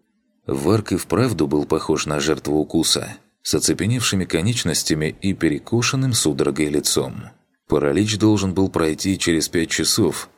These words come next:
но к этому времени Арлинг надеялся быть далеко.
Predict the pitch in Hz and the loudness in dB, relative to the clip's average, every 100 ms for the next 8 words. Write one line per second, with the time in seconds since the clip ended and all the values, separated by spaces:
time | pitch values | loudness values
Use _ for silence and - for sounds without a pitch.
0 | _ 73 71 71 71 71 69 71 95 85 | _ -6 -4 -2 -2 0 -2 0 -2 -2
1 | 67 69 - 78 78 85 85 - 80 69 | -6 -8 -2 0 0 -2 -4 -2 -2 2
2 | 71 69 - 76 65 69 67 71 71 71 | 2 2 2 0 -2 -4 -4 -2 -2 -2
3 | - - - | -4 -6 -6